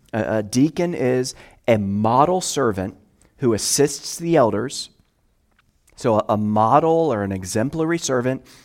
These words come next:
who assists the elders by doing three broad things, very broad buckets, but a deacon assists the elders by meeting tangible needs,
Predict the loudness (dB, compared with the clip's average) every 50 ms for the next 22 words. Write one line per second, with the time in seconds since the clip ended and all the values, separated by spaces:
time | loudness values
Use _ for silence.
0 | _ _ _ 0 2 2 2 0 2 2 2 0 0 0 2 4 6 6 6 4
1 | 2 0 -2 0 4 4 4 4 2 0 -2 0 0 0 -2 -2 -8 -12 -10 -8
2 | -6 -4 -2 -2 -2 -2 -4 -4 -4 -2 0 0 2 0 0 -2 -2 -4 -4 -4
3 | -6 -10 -16 -20 -20 -20 _ _ _ _ _ _ _ _ _ _ _ -2 2 4
4 | 6 6 6 4 4 4 6 6 4 6 4 2 2 2 -2 -12 -10 -12 -14 -4
5 | -2 -2 -2 -2 -6 -20 -20 _ _ _ _ _ _ _ _ _ _ _ _ -4
6 | -4 -2 2 2 2 2 2 2 0 0 -2 -6 -10 -16 -20 _ _ _ _ -4
7 | -4 -4 -4 -2 0 0 0 0 0 -6 -8 -12 -6 -2 2 4 6 6 4 2
8 | 0 -4 -6 -6 -10 -14 _ -20 _ _ _ _ _ _ _ _ _ _ _ 2
9 | 2 2 2 2 -2 0 0 2 2 2 2 0 -2 -4 -4 -4 -4 -4 -4 -6
10 | -4 -2 -2 -2 -2 -4 -4 -6 -8 -8 -10 -12 -12 -14